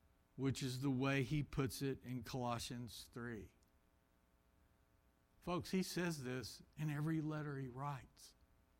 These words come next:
And he says it a little differently to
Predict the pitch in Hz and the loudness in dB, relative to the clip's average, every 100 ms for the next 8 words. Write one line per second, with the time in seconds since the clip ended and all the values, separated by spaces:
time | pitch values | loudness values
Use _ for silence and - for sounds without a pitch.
0 | _ _ _ - - _ _ - - - | _ _ _ -20 -20 _ _ -20 -20 -20
1 | - - - - - - _ _ _ _ | -20 -20 -20 -20 -20 -20 _ _ _ _
2 | _ _ _ _ _ _ _ _ _ - | _ _ _ _ _ _ _ _ _ -20
3 | - - _ _ _ - - - - 143 | -20 -20 _ _ _ -20 -20 -20 -6 -2
4 | 151 131 170 160 170 151 143 151 170 143 | 0 2 2 4 4 4 4 6 4 4
5 | 107 151 170 151 135 131 117 | 2 2 0 -4 -4 -4 -4